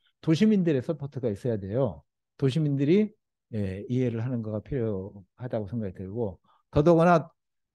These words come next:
예, 농-, 농민이 살려면은, 농업과 농민이 살려면은 농촌이 살아야 되기 때문에 그게 알력과 갈등이 만약에 있다면은,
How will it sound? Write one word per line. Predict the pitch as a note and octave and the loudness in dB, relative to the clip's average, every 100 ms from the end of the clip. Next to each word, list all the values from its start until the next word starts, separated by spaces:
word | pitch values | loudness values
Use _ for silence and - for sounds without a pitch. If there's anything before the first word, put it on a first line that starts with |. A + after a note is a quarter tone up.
| C3 | -2
예, | A#2 A2 A2+ | 0 2 2
농-, | C#3 F3 F3+ F3 E3 C#3 | 0 0 0 -2 -6 -4
농민이 | C#3 F3 G3+ G#3+ G3+ F3+ E3 D3 C3 A#2+ A2 A#2+ - _ _ D#3+ E3 E3 - F3 D3+ | 0 2 4 4 2 0 -2 -4 -4 -4 -4 -8 -14 _ _ -18 -16 -18 -12 -8 -6
살려면은, | D3 F3+ E3+ D3 C#3 A2+ D3 | -4 -2 0 0 -2 -2 -2
농업과 | B2 D3+ E3 D#3 | 0 0 0 -2
농민이 | B2+ D3 B2+ | 0 -2 -2
살려면은 | D#3+ D3 B2 C#3 | -2 -2 -2 -2
농촌이 | A#2 D#3 F#3+ D#3 | -2 -2 -4 -4
살아야 | D#3 E3 C3 | -4 -4 -4
되기 | A2 G#2 G2 G2+ | -4 -6 -6 -10
때문에 | G#2 G2+ C#3 B2+ D#2+ _ _ - _ _ | -8 -6 -4 -4 -6 _ _ -20 _ _
그게 | C#3 C#3+ | 0 2
알력과 | A2 D3 D#3 C#3+ | 2 0 0 0
갈등이 | B2 A2+ B2+ A#2+ G#2+ G2 | -2 -4 -2 -2 -2 -4
만약에 | G#2+ A#2 A2+ G2+ G#2 | -2 -2 -2 -4 -10
있다면은, | - C#3 A2 G#2 C3+ A2+ C#3 | -4 -2 -2 -4 -4 -4 -4